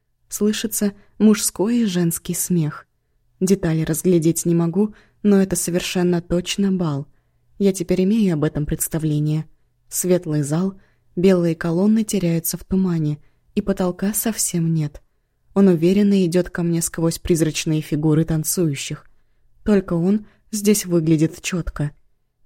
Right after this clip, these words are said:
Теперь я вижу его как никогда ясно и даже могу сфокусировать взгляд. Это эльф. Совершенно точно он. Вот уши.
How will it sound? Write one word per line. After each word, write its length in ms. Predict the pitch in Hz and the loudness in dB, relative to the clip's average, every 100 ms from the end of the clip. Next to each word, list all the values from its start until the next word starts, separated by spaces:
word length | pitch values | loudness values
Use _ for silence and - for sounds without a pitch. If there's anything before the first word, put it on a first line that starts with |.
| - | -4
Теперь 360 | - 202 233 262 | -2 2 4 6
я 140 | 233 | 4
вижу 280 | 190 208 220 | 4 2 2
его 220 | 214 190 | 0 -2
как 160 | 185 185 | -4 -2
никогда 380 | 180 170 165 | 0 0 0
ясно 480 | 160 156 185 214 196 190 - - | 0 0 -2 0 0 -2 -20 0
и 80 | 202 | 4
даже 260 | 180 170 | 4 4
могу 260 | 180 160 175 | 2 0 -2
сфокусировать 800 | - 226 214 208 175 160 160 151 | -6 -6 -4 -2 -2 -2 -2 -2
взгляд. 520 | 160 165 156 135 - _ _ _ _ _ - | -2 -2 -2 -4 -12 _ _ _ _ _ -6
Это 300 | 180 175 185 | -6 -4 -4
эльф. 400 | 208 175 147 - _ _ _ _ | -2 -2 -4 -12 _ _ _ _
Совершенно 640 | - 196 190 - 190 180 | -2 2 2 2 2 2
точно 520 | 180 175 170 - 190 190 | 2 -2 0 0 0 0
он. 280 | 180 165 151 _ _ _ _ _ - | -2 -2 -4 _ _ _ _ _ -2
Вот 340 | 185 180 180 | 0 0 0
уши. 420 | 165 - - 170 | -4 -4 -4 -4